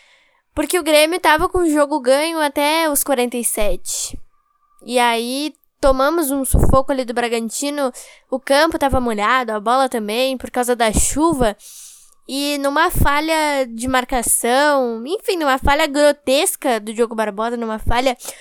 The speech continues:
infantil do Diogo Barbosa, a gente acabou tomando esse gol de empate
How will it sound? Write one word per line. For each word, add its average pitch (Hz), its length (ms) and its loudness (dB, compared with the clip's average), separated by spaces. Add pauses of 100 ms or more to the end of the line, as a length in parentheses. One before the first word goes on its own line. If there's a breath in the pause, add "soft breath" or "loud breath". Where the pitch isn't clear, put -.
(180 loud breath)
infantil 285 840 2
do 262 140 -2
Diogo 240 240 2
Barbosa, 233 640 0 (380 loud breath)
a 247 80 2
gente 269 260 -2
acabou 277 360 0
tomando 254 500 0 (420 loud breath)
esse 247 280 0
gol 233 400 2
de 220 160 -6
empate 220 680 -8